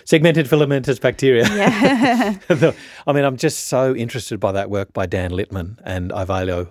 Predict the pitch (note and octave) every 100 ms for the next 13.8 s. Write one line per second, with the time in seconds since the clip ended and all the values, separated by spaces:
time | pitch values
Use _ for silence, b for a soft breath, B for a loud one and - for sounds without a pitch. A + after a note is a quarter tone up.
0 | _ F#2+ F#2+ F#2+ F2+ G2 - B B B
1 | B - G2+ G2 F#2 G2 _ _ _ -
2 | - A#2 G#2+ - - A2+ A#2 F#2 D#2+ _
3 | B B B B A#2+ G#2+ G#2 A2+ A#2 G#2+
4 | F#2 G2 - A#2 G#2+ G2+ G#2 A2+ A#2 -
5 | - G2+ G2 F#2 F2+ D2 - - - G3+
6 | F#3+ E3+ G2+ G2+ G#2+ _ - - C3+ A2+
7 | G#2 G2+ A#2 B2+ F2+ F#2+ F#2+ F#2+ F#2 F2+
8 | G#2+ G2+ A2 G2+ - A2 F2+ F#2+ E2+ -
9 | - - A2 G2+ - G2 F#2 G#2 A#2+ C3+
10 | B2 C3 - G2+ G2 - G#2+ F#2+ G2 F2+
11 | - - - G#3 G#3 G3 b b b b
12 | b b - - - A#2 G#2+ F2+ - -
13 | - F#3+ F#3+ F#3 - - G3+